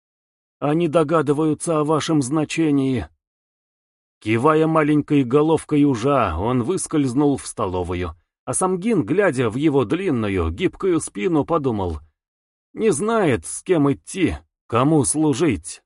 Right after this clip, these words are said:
Это напомнило Макарова и неприятную беседу с ним.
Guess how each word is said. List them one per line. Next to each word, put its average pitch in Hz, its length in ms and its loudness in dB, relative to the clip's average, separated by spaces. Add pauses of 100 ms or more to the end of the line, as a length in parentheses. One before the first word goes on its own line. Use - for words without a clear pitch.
(1300)
Это 117 240 0
напомнило 139 600 4
Макарова 95 800 0
и 98 200 -2
неприятную 120 800 0
беседу 95 460 -4
с - 120 -10
ним. 82 260 -6